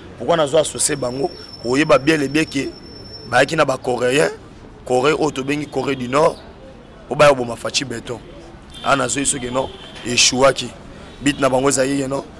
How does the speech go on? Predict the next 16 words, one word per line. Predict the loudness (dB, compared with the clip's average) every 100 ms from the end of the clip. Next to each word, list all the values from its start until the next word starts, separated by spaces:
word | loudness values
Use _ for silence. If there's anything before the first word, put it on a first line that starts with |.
| -6
soki | 2 4
azala | 4 4
sikoyo | 4 2 2 2
bakoti | 2 -2 -2
na | 0 0 -4 -18 -18 -18 -8
oyo | -6
tobengi | -4 -4 -2
Kabila | -2 -2 -4
kuna, | -4 -2 -2 -4 -14 -18 -10
bazali | -4 0 4
na | 4 4
plan | 4 4
na |
bango | 4 2
ya |
empoisonnement. | 2 0 -4 -6 -6 -8